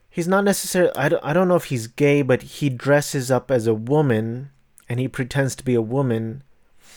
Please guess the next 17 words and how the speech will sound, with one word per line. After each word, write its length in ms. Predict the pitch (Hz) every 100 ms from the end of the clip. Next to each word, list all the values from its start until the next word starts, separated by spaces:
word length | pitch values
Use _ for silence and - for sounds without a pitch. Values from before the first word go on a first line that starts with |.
| - _ _ _ _ _ _ _ _ _ _ _ _ _ _ _ -
because 260 | 120 135
he 100 | 139
wants 280 | 131 120 -
to 100 | -
be 100 | 127
a 80 | 113
woman, 600 | 110 131 135 135 131 131 _ _ _ _ _ _ _
s-, 280 | - - - - -
and 180 | 127 120
then 380 | 120 123 120 - - -
he 160 | - 127
goes 300 | 131 123 120
on 240 | 120 120
dates 320 | 110 117 113
with 140 | 123 110
a 180 | 107 107 _ _ _ _ _ -
guy. 500 | 117 131 120 - -